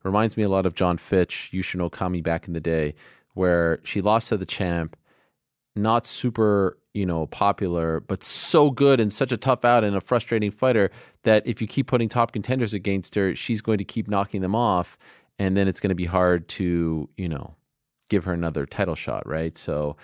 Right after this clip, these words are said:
uh, this was a big, big result for them. Do you agree, by the way, with that? Do you agree with going with Grasso versus her next, or do you wanna see her fight for the belt right away?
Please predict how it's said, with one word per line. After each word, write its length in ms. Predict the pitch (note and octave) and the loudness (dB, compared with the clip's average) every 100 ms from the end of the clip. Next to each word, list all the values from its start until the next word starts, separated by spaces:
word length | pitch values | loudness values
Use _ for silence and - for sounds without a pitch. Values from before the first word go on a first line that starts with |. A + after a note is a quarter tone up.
| - - _ - | -20 -20 _ -10
uh, 240 | E2 D#2 | -6 -4
this 180 | F2 G#2 | -4 -2
was 120 | G#2 | -2
a 40 | F2 | -2
big, 260 | G2 F#2 | 0 0
big 180 | G2 E2+ | -2 -4
result 320 | F2 E2 E2 | -2 -2 -4
for 120 | - D#2+ | -4 -8
them. 240 | D#2 D2 | -6 -4
Do 80 | F2+ | 2
you 100 | C3+ | 2
agree, 240 | B2 C3+ | 2 2
by 160 | C#3+ D#3+ | 2 2
the 100 | E3 | 4
way, 160 | D#3+ F3 | 2 0
with 160 | F3 | 0
that? 260 | E3+ F3+ F3+ | 0 -2 -2
Do 80 | A2 | -2
you 80 | |
agree 220 | G#2 G#2 A2+ | -2 0 0
with 300 | A2+ G#2+ - | 2 0 -2
going 260 | A2+ A2+ | -2 -2
with 140 | G#2+ - | -4 -2
Grasso 420 | G#2 G#2+ - A2+ | -2 -2 -2 -4
versus 320 | G#2+ G#2 G#2+ | -4 -8 -4
her 140 | A2+ | -4
next, 360 | G#2+ A2 D3+ - | -2 -4 -4 -6
or 60 | G2 | -6
do 80 | F#2 | -2
you 60 | |
wanna 160 | F#2 F#2 | -4 -4
see 120 | - | -6
her 60 | F#2 | -4
fight 200 | F#2+ F2 | -4 -6
for 80 | F2 | -8
the 60 | E2+ | -4
belt 340 | F2+ E2+ - _ _ - | -2 -2 -8 _ _ -4
right 160 | F#2 F2 | 0 2
away? 380 | E2+ E2 A1+ | 2 0 -2